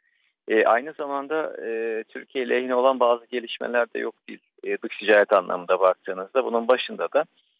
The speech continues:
e, petrol ve enerji girdilerinin fiyatlarının spot piyasada aşağı gelmesini yarattığı olumlu bir etki de var. Muhtemelen önümüzdeki ayda da cari fazla vereceğiz. Tabii bunun şu anda tam olarak ne olduğunu kestirmek biraz güç ama,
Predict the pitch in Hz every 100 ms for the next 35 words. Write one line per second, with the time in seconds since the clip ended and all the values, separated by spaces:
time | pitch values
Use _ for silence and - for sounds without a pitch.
0 | _ _ - 101 101 - 107 - 135 117
1 | 104 104 107 117 110 110 - 90 90 120
2 | 143 113 101 - 104 95 131 - - 113
3 | - 101 - 95 147 156 - _ _ 120
4 | - 123 120 113 104 101 98 117 113 98
5 | 90 - 156 160 120 110 113 127 117 110
6 | - 98 76 78 - 110 - 135 139 135
7 | 139 - _ _ _ _ 117 117 120 117
8 | - 135 - - 113 113 135 - 82 _
9 | _ - 110 101 107 131 - 107 104 110
10 | 90 73 - 143 - _ _ _ - 117
11 | 107 117 117 104 - - 110 110 113 120
12 | 110 110 110 - 113 107 107 110 - 107
13 | - 110 110 - 113 110 107 117 - 110